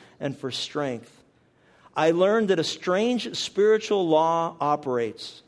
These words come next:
Truly, God's strength is made perfect in weakness. The weaker I became, the more powerful became the preaching."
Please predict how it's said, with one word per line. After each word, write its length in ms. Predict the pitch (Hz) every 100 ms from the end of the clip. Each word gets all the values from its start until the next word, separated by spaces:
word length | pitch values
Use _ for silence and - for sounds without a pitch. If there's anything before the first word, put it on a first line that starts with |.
| _ _ _ _ _ -
Truly, 480 | - 202 226 220 175
God's 440 | 170 175 180 160
strength 720 | - - 180 160 131 127 - -
is 200 | 127 143
made 300 | 143 143 143
perfect 640 | 190 185 - 131 120 - _ -
in 220 | 139 131
weakness. 680 | 147 143 123 107 - - - _ _ _ _ _ -
The 120 | 151
weaker 440 | 147 180 - 220 220
I 180 | 160 175
became, 760 | 175 - 175 131 113 110 110 - - -
the 80 | 143
more 260 | 139 135 135
powerful 720 | - 156 156 165 165 170 160
became 800 | 147 143 156 147 143 139 143 - _
the 140 | 131 123
preaching." 680 | - 143 127 - 107 95